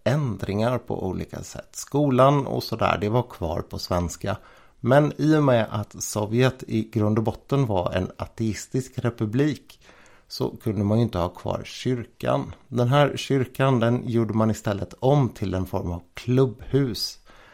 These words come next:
Så altartavlan, den ersattes av en stor röd stjärna. Där hade man också möten där man pratade om hur hemskt livet hade varit i Sverige och hur fruktansvärt det var under kapitalisterna.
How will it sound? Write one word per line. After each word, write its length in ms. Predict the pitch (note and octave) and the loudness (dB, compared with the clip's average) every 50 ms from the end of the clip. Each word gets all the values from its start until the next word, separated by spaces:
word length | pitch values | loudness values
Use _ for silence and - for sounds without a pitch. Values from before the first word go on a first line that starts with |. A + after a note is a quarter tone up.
| - - - - _ _ | -20 -20 -20 -20 _ _
Så 220 | - - B2 B2 | -2 0 0 2
altartavlan, 840 | - - C3 C3 B2 - B2+ A2+ - B2 A#2+ A#2+ A2+ A#2+ B2+ B2 B2 | 4 4 2 2 4 2 -2 -2 2 4 4 4 6 6 6 6 6
den 140 | A2 G#2 - | 4 2 0
ersattes 600 | - G#2+ F#2+ F2+ - - F#2+ - - - - - | 0 -2 -4 -4 -4 -6 -6 -6 -6 -8 -4 -2
av 80 | G2+ | -2
en 80 | G2+ F#2+ | 0 -2
stor 480 | - - - _ - A#2 A2+ G#2+ G2+ - - | -4 -6 -6 _ 0 2 2 0 -2 -4 -10
röd 540 | - E2 D#2+ F2 F2 - - - - - - | -12 -12 -6 -4 -4 -4 -4 -6 -10 -10 -12
stjärna. 720 | - - - - - F#2 G2 G#2 G2+ F2+ E2+ E2+ G2 B2 - - _ _ _ - _ _ _ _ _ _ _ _ _ - - - - _ _ _ - - - - - _ _ _ _ _ _ _ _ _ _ - | -12 -14 -12 -6 -4 -2 -2 -2 -2 -4 -2 -2 -2 -2 -2 -4 _ _ _ -20 _ _ _ _ _ _ _ _ _ -20 -20 -20 -20 _ _ _ -20 -20 -20 -20 -20 _ _ _ _ _ _ _ _ _ _ -2
Där 240 | B2+ C3+ D3+ E3+ E3+ | 4 6 8 8 8
hade 220 | D3+ D#3 D3 C3 | 8 6 6 6
man 240 | A2+ A2 A2 A2 A2 - | 6 6 6 4 4 0
också 440 | A#2 G2+ - - - - G2+ F2+ - | -4 -4 -4 -10 -6 -4 -4 -4 -2
möten 880 | - G2 F#2+ F#2 G2 G#2+ B2 C#3 C3 G#2 - - - - C3 C#3 C3 G#2 | -2 0 2 2 4 4 4 4 2 0 -4 -10 -4 0 0 2 2 2
där 100 | F#2 F2 | 0 0
man 160 | F2 F2+ F2 | 0 -2 -2
pratade 440 | - - A2 G2+ - - G2+ F#2 F#2 | -2 -4 -4 -4 -2 -4 -2 0 2
om 200 | F#2+ F#2 F2 - - | 2 2 0 -2 0
hur 220 | - A#2+ A2+ - - | -2 -2 -2 -2 -12
hemskt 640 | - - - C#3 C#3+ D#3+ D3 G#2+ D#2 - - - - | -16 -8 0 0 2 2 2 0 -2 -6 -10 -8 -6
livet 400 | F#2 F2 F2 E2 D#2+ - - - | -2 -2 -2 -2 -2 -6 -10 -8
hade 180 | - E2+ - E2+ | -10 -8 -6 -2
varit 460 | F2 F#2+ G2+ G2 E2+ D#2+ E2 - - | 0 2 2 2 2 0 -4 -8 -12
i 60 | F2+ | -14
Sverige 500 | - - - F2 D#2+ - G2 G#2 A2+ - | -14 -8 -6 -6 -6 -6 -10 -12 -14 -12
och 200 | E2+ F2 F#2 F2 | -10 -8 -6 -4
hur 180 | F#2+ A2 A2+ A2 | -2 -2 -2 -4
fruktansvärt 1200 | - - - - A#2 A#2 C3+ C#3 C#3 - - - E2+ F2+ G2+ F#2 - - A2 B2+ C3+ B2 - - | -6 -12 -6 -4 -2 0 0 -2 -4 -8 -6 -4 -2 -2 -2 -2 -2 -2 0 0 0 -2 -4 -6
det 80 | - | -6
var 400 | F2 E2+ G2+ A#2 C#3 C3+ - - | -2 0 0 2 2 2 0 0
under 280 | E2+ E2 E2 E2 E2 F2 | 0 -4 -6 -6 -8 -10
kapitalisterna. 960 | - - - G2 - - - F#2+ F2+ G2+ G2 - - - - G#2 A2+ B2 B2 | -10 -6 -8 -8 -8 -6 -6 -4 -4 -4 -6 -8 -14 -10 -6 -2 0 0 -2